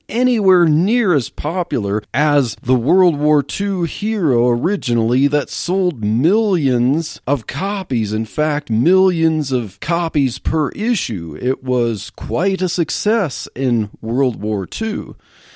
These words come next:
And now there was a little bit of a break, and in the nineteen sixties, Captain America comics started to be produced again, and Captain America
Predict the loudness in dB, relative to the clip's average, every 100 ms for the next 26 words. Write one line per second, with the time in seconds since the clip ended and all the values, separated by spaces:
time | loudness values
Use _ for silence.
0 | -4 0 2 2 4 4 4 2 0 2
1 | 4 2 2 0 -2 -4 -2 0 -2 -2
2 | 0 0 2 2 2 2 4 2 4 4
3 | 2 -2 0 2 4 2 0 -4 -4 -6
4 | -6 -6 -6 -8 -10 -4 -2 0 2 2
5 | 4 4 2 2 2 -2 -2 -4 -2 0
6 | -2 -2 -6 -2 -2 0 -2 -4 -6 -6
7 | -6 -8 -8 -6 -4 -4 -4 -4 -4 -4
8 | -6 -4 -2 -2 -2 -4 -4 -2 0 2
9 | 2 4 4 2 2 0 0